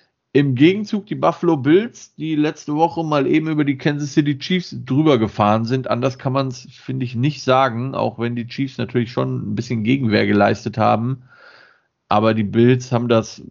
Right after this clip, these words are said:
meiner Meinung nach sehr souverän gewonnen gegen die Chiefs. Da gab's eigentlich nie, äh,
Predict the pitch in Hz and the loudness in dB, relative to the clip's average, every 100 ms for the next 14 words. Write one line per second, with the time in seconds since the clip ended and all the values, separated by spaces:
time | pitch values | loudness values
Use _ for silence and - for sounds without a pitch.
0 | - 104 104 147 135 117 113 110 107 98 | -12 -2 0 0 0 0 0 0 -2 -4
1 | 107 135 123 127 113 117 117 104 107 113 | 0 0 2 0 0 -2 -2 -2 -2 -2
2 | 98 92 95 90 - 110 110 104 107 110 | -4 -6 -6 -8 -6 -6 -6 -2 0 0
3 | 110 104 98 113 117 117 110 - 101 104 | -2 -4 -4 -2 0 0 0 -2 2 2
4 | 101 | 2